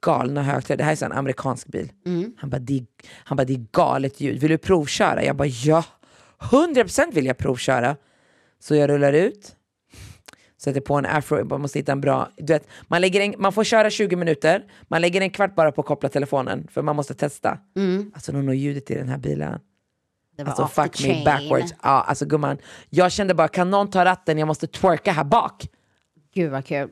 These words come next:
Speaker 2: Men
Speaker 1: Ja.
Speaker 2: vad ska, ska du köpa den då, eller?
Speaker 1: Nu väntar jag på offert. Man måste
Speaker 2: Ah,
Speaker 1: ju
Speaker 2: okej.
Speaker 1: självklart förhandla.
Speaker 2: Ah.
Speaker 1: Idag snackade jag med,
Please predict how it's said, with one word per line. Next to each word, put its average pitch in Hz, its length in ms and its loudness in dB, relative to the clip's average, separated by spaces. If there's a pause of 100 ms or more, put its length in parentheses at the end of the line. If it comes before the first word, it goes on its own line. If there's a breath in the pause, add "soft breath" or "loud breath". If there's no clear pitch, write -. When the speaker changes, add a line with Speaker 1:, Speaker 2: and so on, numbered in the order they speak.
Speaker 2:
Men 175 260 2
Speaker 1:
Ja. 165 100 0
Speaker 2:
vad 185 100 0
ska, - 220 -10
ska - 180 -6
du 170 60 0
köpa 170 300 -6
den 233 100 -6
då, - 120 -8
eller? 208 180 -6 (160)
Speaker 1:
Nu 170 140 0
väntar 170 220 4
jag 147 80 0
på 151 60 -2
offert. - 460 -4
Man 156 140 0
måste 165 160 4
Speaker 2:
Ah, 180 40 6
Speaker 1:
ju 175 60 6
Speaker 2:
okej. 175 140 0
Speaker 1:
självklart 160 220 0
förhandla. 151 540 -2 (140)
Speaker 2:
Ah. 170 200 0 (100)
Speaker 1:
Idag 180 220 4
snackade 190 200 0
jag 170 80 4
med, 165 160 2